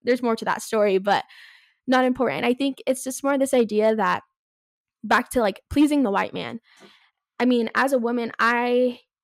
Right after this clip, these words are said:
like, Amy, I'm sure you relate to, like, we walk around eggshells to not say anything that's too loud or too this or too that. That way, like, I mean, I've done it so guys would like me. Like, I have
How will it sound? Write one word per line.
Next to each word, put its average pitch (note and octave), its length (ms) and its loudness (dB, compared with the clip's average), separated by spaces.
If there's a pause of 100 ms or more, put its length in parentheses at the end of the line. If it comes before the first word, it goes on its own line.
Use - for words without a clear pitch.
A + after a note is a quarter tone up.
(220)
like, G#3 160 -4 (420)
Amy, A#3+ 200 0
I'm A3+ 100 -2
sure A#3 140 -6
you A3+ 80 -4
relate G#3+ 180 -2
to, A3+ 60 -2
like, G#3+ 160 -4
we A3 100 -6
walk C4 260 0
around A#3+ 280 -4
eggshells G#3 640 -6 (400)
to - 120 -8
not B3+ 200 -4
say B3 240 -2
anything A#3+ 400 0
that's G#3 300 -4
too G#3+ 160 -4
loud C4 500 2
or A3+ 60 0
too A3+ 260 -6
this C4 380 4
or G#3 100 -4
too G3+ 240 -8
that. B3 340 -2 (600)
That B3 200 0
way, A3+ 480 0 (1040)
like, A3+ 300 -6 (360)
I C4 100 2
mean, C4+ 140 2
I've C4+ 200 0
done C#4 140 2
it C4+ 140 -2
so A#3+ 120 0
guys A#3 300 0
would F#3 160 -10
like F#3+ 460 -6
me. C#3+ 300 -8
Like, G#3 180 -4
I A3+ 180 -2
have A3 340 -4